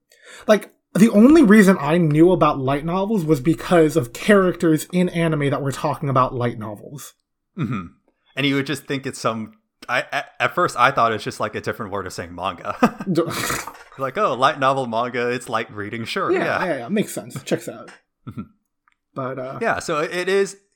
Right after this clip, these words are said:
Speaker 2: very unprecedented for, uh, there to be a simultaneous world, well, I guess I can't say worldwide, it's just simultaneous English release,
Speaker 1: This would be
Speaker 2: uh,
Speaker 1: the
Speaker 2: of
Speaker 1: series to
Speaker 2: Haruhi.
Speaker 1: do it for, though.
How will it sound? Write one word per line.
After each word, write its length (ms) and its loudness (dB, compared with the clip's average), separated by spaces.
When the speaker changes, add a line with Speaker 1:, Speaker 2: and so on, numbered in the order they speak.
Speaker 2:
very 320 -2
unprecedented 880 -6
for, 360 -6
uh, 220 -4
there 160 2
to 100 -6
be 80 -4
a 60 -2
simultaneous 580 -6
world, 240 -4
well, 100 -4
I 100 -4
guess 260 -10
I 40 -6
can't 240 -10
say 120 -10
worldwide, 460 -8
it's 100 -10
just 140 -10
simultaneous 520 -4
English 340 -8
release, 240 -10
Speaker 1:
This 260 8
would 260 8
be 160 6
Speaker 2:
uh, 60 4
Speaker 1:
the 80 6
Speaker 2:
of 60 6
Speaker 1:
series 520 6
to 80 -2
Speaker 2:
Haruhi. 60 -2
Speaker 1:
do 160 2
it 120 -4
for, 260 -10
though. 400 -16